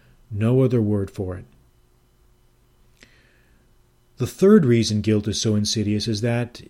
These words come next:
it is very difficult to purge oneself of. It is difficult to eradicate, just as tendrils of ivy torn out of a garden will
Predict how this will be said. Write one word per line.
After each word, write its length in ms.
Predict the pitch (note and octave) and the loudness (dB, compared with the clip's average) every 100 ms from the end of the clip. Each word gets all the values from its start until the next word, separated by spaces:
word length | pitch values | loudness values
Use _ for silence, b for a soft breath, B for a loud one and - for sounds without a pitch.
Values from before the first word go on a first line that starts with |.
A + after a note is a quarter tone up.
| _ _ | _ _
it 160 | B2+ B2 | -6 -2
is 420 | C3 C3 B2+ A#2+ | 0 0 0 -4
very 400 | - G#2 B2+ E3 | -8 -4 0 0
difficult 440 | D3 D#3 C3+ C#3+ C3+ | 0 -2 -4 -6 -6
to 60 | B2 | -8
purge 500 | - - D#3+ C3+ G#2+ | -10 -6 -2 -2 -2
oneself 560 | G#2 G2+ - G2+ G2 | -4 -4 -6 -8 -12
of. 360 | G#2+ G#2 G2+ _ _ _ _ _ _ _ _ _ _ | -14 -16 -18 _ _ _ _ _ _ _ _ _ _
It 100 | A#2+ | -6
is 300 | A#2 B2 A2+ | 0 0 -2
difficult 540 | - C3+ C#3 B2 A2 - - | -2 -4 -4 -4 -6 -8 -10
to 140 | A2+ | -6
eradicate, 640 | G#2 G2+ G2+ - G2 G#2+ - b b b b | -4 -4 -6 -10 -14 -16 -18 b b b b
just 320 | - A2 - | -8 -6 -4
as 380 | A2 G#2+ G#2 - b b b b | -4 -2 -4 -8 b b b b
tendrils 540 | - C3 B2+ B2 A#2+ A2+ | -6 -2 2 2 2 0
of 100 | A2+ | 0
ivy 460 | A#2 B2 B2 B2 | 0 0 0 -2
torn 340 | A#2+ B2+ B2+ B2 | -4 -2 0 0
out 320 | A#2+ A#2 - b b b b A#2+ | 0 -2 -8 b b b b -4
of 140 | A#2+ | 0
a 40 | |
garden 600 | B2 A2+ G#2+ G#2 G#2 G#2+ - _ _ _ _ _ - | 2 2 2 0 -2 -6 -8 _ _ _ _ _ -20
will 540 | B2+ A2 G#2 G#2+ G#2 | -12 -8 -4 -2 -4